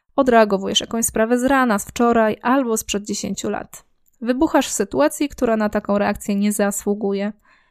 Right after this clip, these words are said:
Jeśli ci się to zdarzy raz na jakiś czas, okej, jesteśmy tylko ludźmi. Ale jeśli masz taki styl, to przyjmij ode mnie radę i spróbuj coś z tym zrobić. Czy jest to tylko nawyk, czy jakieś większe problemy do rozwiązania?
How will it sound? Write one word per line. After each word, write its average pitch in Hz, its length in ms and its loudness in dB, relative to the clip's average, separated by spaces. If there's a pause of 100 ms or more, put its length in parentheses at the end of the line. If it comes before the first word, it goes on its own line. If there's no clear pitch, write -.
(140)
Jeśli 240 200 -2
ci 269 100 -2
się 277 200 -2
to 285 120 0
zdarzy 269 320 2
raz 294 200 2
na 247 80 0
jakiś 226 280 -2
czas, 196 220 -4
okej, 214 380 -4 (120)
jesteśmy 233 400 -2
tylko 208 240 -2
ludźmi. 202 440 -4 (460)
Ale 233 180 6
jeśli 233 220 0
masz 254 180 2
taki 294 260 2
styl, 202 440 0 (200)
to 269 160 0
przyjmij 277 420 0
ode 202 180 0
mnie 196 240 0
radę 196 600 2
i 269 120 -6
spróbuj 214 360 -2
coś 196 180 -6
z - 60 -14
tym 196 160 -8
zrobić. - 540 -12 (440)
Czy - 100 -2
jest 320 160 2
to 392 80 4
tylko 277 280 2
nawyk, 214 540 2
czy - 120 0
jakieś 220 260 0
większe 240 280 -2
problemy 220 420 0
do 214 100 0
rozwiązania? 214 720 -2